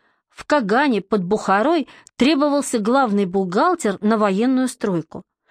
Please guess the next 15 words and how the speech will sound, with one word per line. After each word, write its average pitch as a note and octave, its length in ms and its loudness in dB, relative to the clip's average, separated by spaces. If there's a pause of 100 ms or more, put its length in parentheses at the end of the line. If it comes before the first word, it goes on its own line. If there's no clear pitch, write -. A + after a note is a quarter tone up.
(180)
Родители A3 540 2
уехали G3+ 540 0
туда, G#3+ 460 0
а - 20 0
я G#3 180 0
остался C4+ 380 -2
в - 80 -10
Ташкенте G#3+ 680 -2 (300)
учеником A#3 540 0
восьмого G3+ 480 0
класса C4 460 -2
школы-интерната G3 1080 0 (300)
при B3+ 200 2
Ленинградской F#3+ 760 0
консерватории. F3 1040 -4